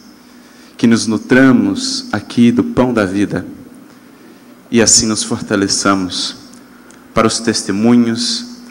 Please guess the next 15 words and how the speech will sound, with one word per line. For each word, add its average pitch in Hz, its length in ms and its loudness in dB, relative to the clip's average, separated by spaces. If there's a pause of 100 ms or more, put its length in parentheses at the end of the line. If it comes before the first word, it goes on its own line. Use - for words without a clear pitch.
(240)
para 107 140 2
os 95 100 0
desafios, 101 1120 -2 (920)
com 123 140 2
que 123 140 0
a 107 100 6
vida 110 500 4 (320)
felicita 113 1120 0 (600)
um 120 140 4
cristão 98 640 0 (560)
na 113 140 2
sua - 240 -2
caminhada 90 500 0
pelo 87 260 -2
mundo. - 400 -6